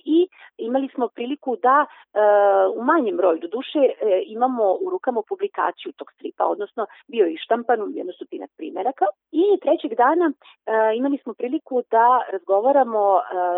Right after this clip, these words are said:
sa akademskim slikarem i prijateljem Vaska Pope, Javorom Ršajski, i to sve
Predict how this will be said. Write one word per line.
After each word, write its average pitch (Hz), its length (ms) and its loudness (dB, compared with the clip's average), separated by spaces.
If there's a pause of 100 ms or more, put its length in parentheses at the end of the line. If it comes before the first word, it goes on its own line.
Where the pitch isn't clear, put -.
(260)
sa 202 100 2 (380)
akademskim 349 480 -12
slikarem 262 440 0 (300)
i 202 260 -12
prijateljem 180 560 -2 (100)
Vaska 170 280 -6
Pope, 220 340 0 (160)
Javorom 175 300 -2 (160)
Ršajski, 165 540 -6 (460)
i 208 140 -20
to 294 80 -2 (140)
sve 269 200 4